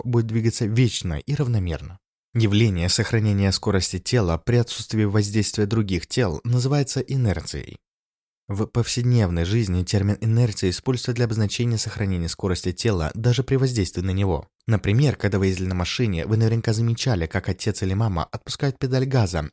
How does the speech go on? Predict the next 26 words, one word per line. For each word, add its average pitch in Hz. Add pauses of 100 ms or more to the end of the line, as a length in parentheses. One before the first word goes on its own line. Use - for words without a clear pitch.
и 117
машина 98
постепенно -
останавливается. 90 (800)
Такое 107
движение 95
можно 110
назвать 107 (280)
«катиться 113
по 113
инерции». 104 (240)
Или 170
же 175
представим 139
себе 139
большой 127
резиновый 110
шарик, 82
а 107
внутри 104
на 107
резиновых 113
подвесках 98
зафиксируем 120
металлический 107
шар. -